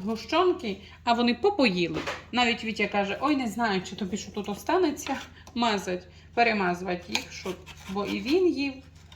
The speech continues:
то вийшли добренькі, розсипчасті.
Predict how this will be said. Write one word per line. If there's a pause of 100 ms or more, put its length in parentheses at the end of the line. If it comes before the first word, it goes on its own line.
(240)
то
вийшли
добренькі,
розсипчасті.